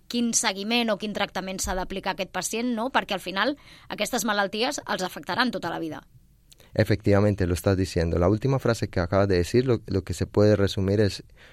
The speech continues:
Speaker 2: las enfermedades minoritarias, la mayoría son enfermedades crónicas. Son enfermedades que las tienes para toda la vida y además que son progresivas, algunas lentamente progresivas, pero otras son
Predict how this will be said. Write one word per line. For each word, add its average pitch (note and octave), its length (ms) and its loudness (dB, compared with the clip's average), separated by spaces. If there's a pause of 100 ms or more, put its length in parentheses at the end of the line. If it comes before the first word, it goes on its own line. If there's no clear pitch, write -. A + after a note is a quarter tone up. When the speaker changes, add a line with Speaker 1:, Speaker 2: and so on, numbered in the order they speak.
Speaker 2:
las F#2 200 -2
enfermedades F#2+ 580 2
minoritarias, G2+ 560 2
la G2+ 60 -2
mayoría E2+ 400 2
son F#2+ 200 -2
enfermedades E2 600 0
crónicas. - 840 -2 (420)
Son A#2+ 120 2
enfermedades C3+ 480 2
que A#2+ 100 -4
las A#2 140 2
tienes B2+ 220 2
para G#2+ 180 2
toda A#2 180 4
la A#2 120 4
vida C3+ 220 6
y A#2+ 60 4
además G#2+ 340 2
que A#2 120 -4
son A2 160 0
progresivas, F2 680 2
algunas A2+ 320 2
lentamente A#2 600 2
progresivas, G#2 640 2 (240)
pero G2 220 6
otras A#2+ 260 4
son A2 240 0